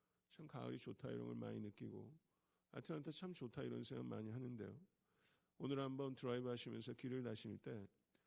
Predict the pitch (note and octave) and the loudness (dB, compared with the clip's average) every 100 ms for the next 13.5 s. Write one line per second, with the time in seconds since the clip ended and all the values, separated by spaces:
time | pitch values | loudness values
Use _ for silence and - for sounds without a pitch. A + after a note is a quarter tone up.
0 | _ _ - - C#3+ C3+ B2+ B2 A#2+ - | _ _ -2 4 6 6 2 2 0 0
1 | B2+ B2 - E3 D3+ A#2 - G2+ A2+ G3 | -4 -2 0 2 2 0 -2 -6 -8 -12
2 | _ _ _ _ - - C3+ B2+ B2+ A#2 | _ _ _ _ -4 0 2 2 2 2
3 | B2+ A#2+ B2 A#2 A#2 A#2+ A#2 B2 B2 - | 0 0 -2 -2 0 0 0 0 -2 -2
4 | E3+ E3 C3+ A#2 G#2+ G#2 A#2 G#3 _ _ | -2 0 -2 -2 -2 -4 -4 -8 _ _
5 | _ _ _ - - C3+ B2+ A#2 A#2+ A#2+ | _ _ _ -6 -2 0 0 -2 0 -2
6 | A#2+ - _ _ _ _ _ _ _ - | -4 -10 _ _ _ _ _ _ _ -2
7 | - C3 B2+ B2+ B2+ B2+ D3+ D3 C#3+ B2+ | 0 2 2 2 0 0 0 2 4 2
8 | A2+ - - - B2 A#2+ B2+ A#2 B2 A#2+ | 0 -2 -4 2 4 4 0 0 0 0
9 | - F3+ F3 B2+ A#2 B2 A#2 - G#2+ G2 | -2 -2 -2 -2 0 0 -2 -6 -10 -10
10 | - - - A2+ B2+ C#3 D3 C3+ A#2+ B2 | -12 -18 -4 0 2 0 0 0 2 2
11 | C3 G#2 G#2 G2 G#2 D#3 _ _ _ _ | 0 -2 -6 -8 -10 -12 _ _ _ _
12 | _ _ _ _ _ - B2 B2+ A2+ B2+ | _ _ _ _ _ -6 -2 0 0 0
13 | B2+ B2 A2 G#2+ | 0 0 -2 -4